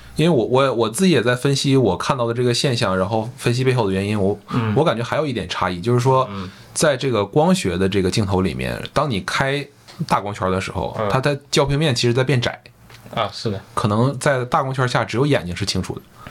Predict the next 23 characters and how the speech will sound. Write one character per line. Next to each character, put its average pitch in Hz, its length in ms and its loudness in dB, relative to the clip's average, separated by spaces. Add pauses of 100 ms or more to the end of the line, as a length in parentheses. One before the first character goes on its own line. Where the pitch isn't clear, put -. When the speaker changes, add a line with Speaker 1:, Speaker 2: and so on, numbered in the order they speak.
(120)
Speaker 2:
嗯， 101 300 -2
嗯。 110 220 2
Speaker 1:
眼 127 180 4
睛 117 80 -4
后 151 140 0
面 156 160 2
的 127 100 2
头 - 220 -2
发 143 100 0
的 123 140 0
部 117 100 -2
分 110 160 0
可 90 120 -2
能 98 100 0
全 - 180 -2
都 139 120 2
已 110 40 0
经 92 120 0
糊 73 240 -8
了。 - 100 -6
Speaker 2:
嗯， 107 300 0
嗯。 95 200 -6 (440)
Speaker 1:
对， 113 120 2